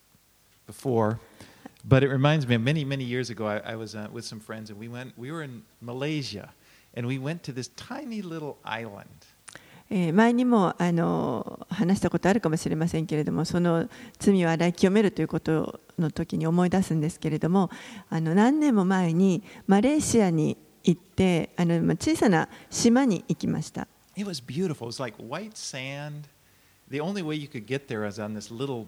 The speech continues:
Speaker 1: boat. They didn't even have a dock there. A dock.
Speaker 2: Dock.
Speaker 1: The, the boat couldn't come into land. It had to have a little boat come out.
Speaker 2: ああ。
Speaker 1: Anyway.
Speaker 2: えっと、
Speaker 1: Too many details.
Speaker 2: <laughs> 非常に美しい島でですね、もう白い砂浜で、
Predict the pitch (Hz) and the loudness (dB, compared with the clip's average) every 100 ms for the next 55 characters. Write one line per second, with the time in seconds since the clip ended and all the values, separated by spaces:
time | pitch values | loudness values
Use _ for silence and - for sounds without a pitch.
0 | 87 - 117 101 - - _ 127 170 170 | -8 -2 -2 -2 -10 -20 _ -10 -10 -10
1 | 135 131 107 - 101 101 - _ - - | -12 -14 -14 -16 -14 -14 -16 _ -20 -20
2 | _ _ _ _ _ _ _ _ _ - | _ _ _ _ _ _ _ _ _ -20
3 | - - _ _ _ _ _ _ _ _ | -20 -20 _ _ _ _ _ _ _ _
4 | _ _ _ _ - - - _ _ 98 | _ _ _ _ -20 -18 -20 _ _ -20
5 | - 104 127 127 - 127 107 95 - 107 | -16 -6 -4 -4 -8 -12 -12 -16 -14 -10
6 | 101 98 101 95 98 92 - 107 - 98 | -10 -12 -14 -16 -18 -20 -20 -20 -20 -20
7 | 101 104 104 - 120 - _ 98 101 - | -20 -20 -20 -20 -20 -20 _ -20 -12 -4
8 | 220 208 202 - - - 110 92 - - | -2 -2 -4 -12 -20 -16 -14 -16 -20 -20
9 | _ _ _ _ _ _ _ _ - 196 | _ _ _ _ _ _ _ _ 2 2
10 | - 185 180 - - - _ _ _ 208 | 4 4 4 0 -12 -20 _ _ _ -2
11 | 175 156 147 - 269 262 233 208 - 247 | 0 0 -4 -4 -10 -10 -12 -12 0 2
12 | 233 285 285 277 - 277 - 269 - 208 | 4 4 4 2 2 0 2 0 4 4
13 | 208 170 160 - 185 185 - 208 208 208 | 4 2 0 2 2 2 2 2 2 2
14 | 165 165 165 156 156 190 180 | 2 2 2 2 2 2 0